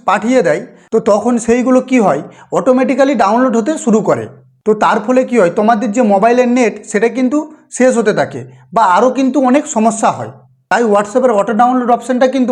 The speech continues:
বন্ধ করা অনেকটাই কিন্তু গুরুত্বপূর্ণ। So, হ্যালো গাইস, আজকে কিন্তু নিয়ে চলে এলাম আবার একটা নতুন ভিডিও নিয়ে। এই ভিডিওটা কিন্তু খুবই গুরুত্বপূর্ণ আর খুবই কিন্তু ইন্টারেস্টিং হতে চলেছে। তাই তোমাদেরকে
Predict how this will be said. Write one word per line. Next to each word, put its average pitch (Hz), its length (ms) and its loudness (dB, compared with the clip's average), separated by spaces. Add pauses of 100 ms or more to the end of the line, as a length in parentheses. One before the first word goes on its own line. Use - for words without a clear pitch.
(120)
বন্ধ 214 180 2 (100)
করা 190 160 2 (400)
অনেকটাই 240 420 0
কিন্তু 269 160 0 (100)
গুরুত্বপূর্ণ। 202 520 -2 (340)
So, 233 60 -2 (100)
হ্যালো 240 220 2
গাইস, 185 160 -2 (120)
আজকে 185 160 -4 (100)
কিন্তু 254 240 -4
নিয়ে 240 200 0
চলে 262 200 2
এলাম 202 140 0 (100)
আবার 233 200 2
একটা 247 180 -10
নতুন 254 180 -6 (100)
ভিডিও 254 280 0
নিয়ে। 180 140 -4 (380)
এই 214 140 4
ভিডিওটা 254 360 0
কিন্তু 262 160 -2 (100)
খুবই 233 280 -2
গুরুত্বপূর্ণ 240 540 -2 (420)
আর 214 80 2 (120)
খুবই 262 260 0
কিন্তু 262 180 -2 (120)
ইন্টারেস্টিং 240 500 -2
হতে 220 220 -4
চলেছে। 135 280 -4 (320)
তাই 214 200 0
তোমাদেরকে 240 400 -2